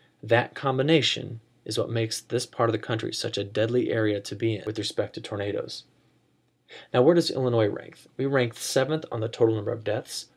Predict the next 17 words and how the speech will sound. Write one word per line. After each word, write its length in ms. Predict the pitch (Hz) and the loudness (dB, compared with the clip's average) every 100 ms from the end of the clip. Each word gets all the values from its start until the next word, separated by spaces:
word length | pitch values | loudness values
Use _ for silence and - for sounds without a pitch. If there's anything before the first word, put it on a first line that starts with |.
| _ | _
fourth 580 | - - 165 151 113 - | -20 0 4 4 2 -4
on 80 | 113 | -4
the 80 | |
total 280 | 107 - 113 | -2 0 0
number 200 | 110 110 | 0 -2
of 120 | 113 | -2
deaths 280 | 107 113 - | 0 0 -2
per 180 | - 104 | -8 -6
square 320 | - - 113 | -6 0 0
kilometer, 600 | 113 - 113 131 123 - - - - _ | 0 -4 -2 -2 -4 -8 -10 -20 -20 _
seventh 500 | - - 123 127 - | -8 2 2 2 -2
on 160 | 117 113 | -4 -2
injuries, 540 | 123 135 156 170 170 - | -2 0 2 2 0 -4
and 180 | 117 - | -6 -2
eighth 360 | 165 147 - - _ | 0 0 -2 -16 _
on 200 | 107 107 | -6 -6
cost. 560 | - 110 - - - | -2 -2 -2 -8 -10